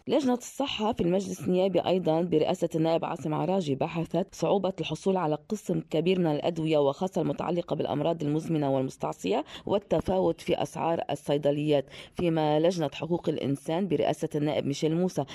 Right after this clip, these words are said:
تطرقت إلى إصدار المراسيم التطبيقية للهيئة الوطنية لحقوق الإنسان المتضمنة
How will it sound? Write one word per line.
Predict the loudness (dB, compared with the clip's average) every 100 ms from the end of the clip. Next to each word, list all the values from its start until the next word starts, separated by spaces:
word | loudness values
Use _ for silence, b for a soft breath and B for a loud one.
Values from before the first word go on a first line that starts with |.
| B -4
تطرقت | -2 -2 -2 -4 -4
إلى | -2 -2
إصدار | -2 0 0 2
المراسيم | 0 0 0 -2 -2
التطبيقية | -2 -4 -2 -2 0 2
للهيئة | 2 2 0 -2
الوطنية | 0 0 0 0 0 0 -2
لحقوق | -4 -4 -4 -2
الإنسان | -2 -2 -2 0 0
المتضمنة | 2 0 -2 -4 -2 0 2 0